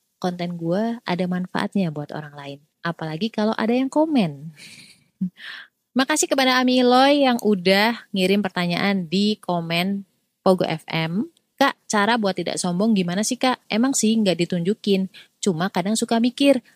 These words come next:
"Ah elah, ternyata gue lebih baik dari dia." Itu kan sombong ya, Kak? Gimana, Kak? Oke, ini pertanyaan yang sangat menarik.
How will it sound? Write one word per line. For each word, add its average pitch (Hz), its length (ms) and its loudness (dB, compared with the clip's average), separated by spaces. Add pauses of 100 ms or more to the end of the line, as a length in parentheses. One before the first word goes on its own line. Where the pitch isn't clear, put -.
(140)
"Ah 262 160 -2
elah, 185 340 0
ternyata 202 380 -2
gue 220 240 0
lebih 170 160 -2
baik 170 400 0
dari 180 240 0
dia." 196 400 0
Itu 311 160 -2
kan 339 100 -2
sombong 208 380 2
ya, 170 80 -2
Kak? - 240 -8 (100)
Gimana, 196 460 2
Kak? 160 260 -8 (400)
Oke, 330 300 4
ini 320 160 2
pertanyaan 208 480 0
yang 196 80 -2
sangat 359 320 0
menarik. 285 560 2